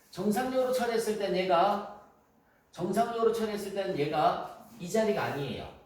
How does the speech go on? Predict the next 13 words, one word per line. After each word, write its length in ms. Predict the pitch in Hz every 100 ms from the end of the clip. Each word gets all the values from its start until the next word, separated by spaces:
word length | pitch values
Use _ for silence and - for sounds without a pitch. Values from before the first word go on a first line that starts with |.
| _ _ _ _ _ _ _ _ _ _ _ _ _ _
이 120 | - 170
자리가 300 | 202 - 135
아닙니다. 440 | 139 147 113 101 - - - _ _ _ - _ _ _ _ _ - - - - _ _
어디로 320 | - - 214 208
가야 200 | 196 185
되냐면 600 | 156 165 180 202 202 - - _ _ _ _ - _ -
이 140 | 139
자리로 340 | 143 123 113
가는 220 | 104 98 90
거예요. 260 | 73 73 71 - - _ _ _ - - - - _ _ _ - - - -
정상적으로 640 | 147 160 165 180 175 170
처리한 400 | 156 202 175 147
거는 240 | 113 85